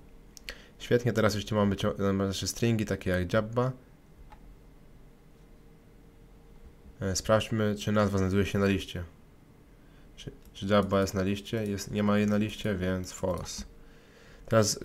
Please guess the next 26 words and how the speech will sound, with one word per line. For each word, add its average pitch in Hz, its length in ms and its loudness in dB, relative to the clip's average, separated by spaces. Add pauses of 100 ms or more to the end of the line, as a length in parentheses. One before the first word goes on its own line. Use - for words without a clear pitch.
chcemy 107 360 2
wydrukować 104 480 6
specjalną 104 400 2
małą 98 220 4
wiadomość 98 360 2
tylko - 160 -2
wtedy, 104 260 0
gdy 98 180 -2
nasza 98 260 0
wprowadzona, 101 480 0 (140)
czy 101 200 -2
nazwa 101 240 4
wprowadzona 101 260 8
przez 98 120 0
nas 95 160 0
użytkownika 101 480 -2
pojawi 98 200 0
się - 80 -4
na 95 60 -2
naszej 107 140 -4
liście, 120 180 0
możemy 98 200 0
to - 20 -2
zrobić 98 180 0
za 98 60 -4
pomocą. 98 420 -2